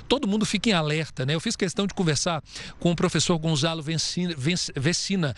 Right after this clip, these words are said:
na verdade, Gonzalo Vecina. Pronunciar o nome dele, senão ele fica chateado. Corretamente, senão ele fica chateado. O professor, ele foi ex-presidente da Anvisa, Agência de Vigilância Sanitária, e eu perguntei pra ele: "Professor,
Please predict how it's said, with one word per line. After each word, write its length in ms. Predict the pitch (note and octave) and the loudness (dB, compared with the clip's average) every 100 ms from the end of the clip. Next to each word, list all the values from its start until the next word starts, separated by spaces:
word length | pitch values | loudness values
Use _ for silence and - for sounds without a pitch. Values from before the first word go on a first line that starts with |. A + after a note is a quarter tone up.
| - - | -8 -4
na 100 | D3 | 0
verdade, 480 | D3 D3 C3+ B2 G#2 | 2 2 2 0 -2
Gonzalo 560 | B2+ D3 D#3 D#3 F#3 F#3+ | 0 2 2 2 -2 -4
Vecina. 640 | D#3+ E3 - D#3 B2+ A2 - - - | -2 -2 -2 -2 -2 -4 -10 -10 0
Pronunciar 400 | D3 D3 - D3 | 2 4 2 2
o 20 | |
nome 200 | D3 C#3 | 2 2
dele, 180 | C#3 D#3 | 2 0
senão 140 | E3 | -2
ele 60 | D#3+ | -2
fica 140 | - | -2
chateado. 580 | E3 A#3+ - D#3 B2 A#2+ | -2 0 0 0 -2 -4
Corretamente, 640 | - B2 C#3+ D3+ C#3+ D3+ | 0 2 2 2 2 0
senão 100 | - | 0
ele 60 | D3+ | 0
fica 140 | - | 0
chateado. 420 | C#3+ D#3+ D#3+ B2+ A#2+ - - - - | 0 0 0 -2 -4 -8 -6 -6 0
O 80 | D3+ | 4
professor, 540 | G#3 - D#3+ G#3 G3 | 4 4 2 2 2
ele 140 | F3 E3+ | 2 0
foi 400 | F#3 F3+ F3 - - - | 0 -2 -2 -8 -16 0
ex-presidente 1000 | F#3 A#3 G#3 - F3+ C#3 C3 F3 F3+ - - - - | 2 2 0 0 0 2 2 2 0 -6 -10 -6 2
da 120 | F3 | 2
Anvisa, 440 | F#3 F3+ G#3 D3+ | 4 2 2 2
Agência 460 | D3 C3+ F#3+ - D3+ | 2 0 0 -2 -2
de 100 | D3 | -2
Vigilância 540 | D3 D3 D#3 D#3 D#3 | -2 0 0 0 -2
Sanitária, 600 | - D#3 D3 - E3+ C#3+ - - - - - | 0 0 0 2 0 -2 -10 -14 -12 -10 2
e 60 | F#3+ | 4
eu 80 | |
perguntei 320 | G#3 G#3+ G#3 G#3 | 4 2 2 2
pra 140 | G#3 | 2
ele: 100 | F#3+ | 2
"Professor, 560 | - G#3 G3 - F#3+ | 0 -2 0 0 0